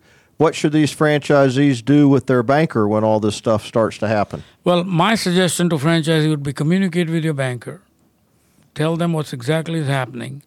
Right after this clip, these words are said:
Speaker 1: Up front.
Speaker 2: Up front. And tell them, "This is what the brand is asking us to do." Oftentimes,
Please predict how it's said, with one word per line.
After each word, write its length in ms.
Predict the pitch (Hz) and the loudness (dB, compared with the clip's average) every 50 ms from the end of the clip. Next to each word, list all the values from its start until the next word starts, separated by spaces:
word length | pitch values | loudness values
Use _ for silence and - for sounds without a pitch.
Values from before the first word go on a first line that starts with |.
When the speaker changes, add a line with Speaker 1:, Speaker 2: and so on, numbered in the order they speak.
| _ _ | _ _
Speaker 1:
Up 180 | - 139 143 - | -2 -2 -2 0
front. 320 | - 165 156 139 101 - _ - | 2 2 4 4 2 0 _ -4
Speaker 2:
Up 160 | - 160 156 - | -4 -4 -4 -4
front. 380 | - 151 143 117 - - - _ _ _ _ _ _ _ _ - | -4 -4 -4 -4 -6 -10 -16 _ _ _ _ _ _ _ _ -6
And 200 | 147 143 143 143 | -4 -4 -4 -2
tell 220 | 135 160 165 170 | -2 -2 -2 0
them, 140 | 180 180 170 | 0 0 -2
"This 180 | 151 156 147 123 | -2 -2 -4 -4
is 60 | 151 | -4
what 160 | 160 170 160 | -4 -4 -4
the 40 | 165 | -4
brand 360 | 151 143 160 160 160 165 165 | -4 -2 -2 0 0 0 0
is 100 | 160 147 | -2 -2
asking 440 | 147 151 147 143 - - - 151 147 | -2 -2 -4 -4 -6 -8 -8 -6 -6
us 120 | 143 131 - | -6 -8 -10
to 100 | - 151 | -12 -12
do." 160 | 135 139 139 139 | -10 -8 -6 -6
Oftentimes, 880 | 139 151 156 - - - 175 170 151 170 160 160 156 151 139 - - | -4 -6 -6 -6 -6 -4 -4 -2 -2 -2 -2 -2 -2 -4 -6 -8 -12